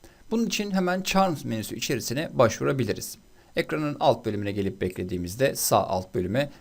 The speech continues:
veya sağ üst bölüme gelip beklediğimizde açılan, e, Charms menüsü içerisindeki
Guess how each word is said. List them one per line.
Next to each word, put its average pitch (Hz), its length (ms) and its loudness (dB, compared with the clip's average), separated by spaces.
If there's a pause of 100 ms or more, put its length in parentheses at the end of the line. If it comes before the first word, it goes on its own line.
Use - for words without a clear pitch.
(160)
veya 170 420 6
sağ - 400 6
üst - 220 0
bölüme 101 260 0
gelip 107 260 -2
beklediğimizde 98 640 0
açılan, 139 420 2 (240)
e, 113 260 -4
Charms 139 380 0
menüsü 98 260 -6
içerisindeki 98 760 -2